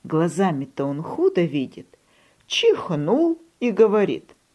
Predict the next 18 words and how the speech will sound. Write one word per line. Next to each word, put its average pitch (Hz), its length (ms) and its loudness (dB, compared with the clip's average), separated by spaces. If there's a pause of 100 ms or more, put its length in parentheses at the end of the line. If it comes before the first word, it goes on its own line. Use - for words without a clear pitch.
(560)
«Ничего 277 800 0
мне 185 360 2
от 165 160 -4
вас 147 420 -2
не 226 320 -4
надо, 180 640 0 (640)
и 214 100 -2
проталина 302 880 2
ваша 165 580 -2
мне 269 360 2
не 254 140 0
нужна, 175 640 -2 (680)
разве 214 440 2
что 233 260 0
землю 196 560 0
вытолкнуть 165 720 0
из 165 180 -2
норы. 156 400 -4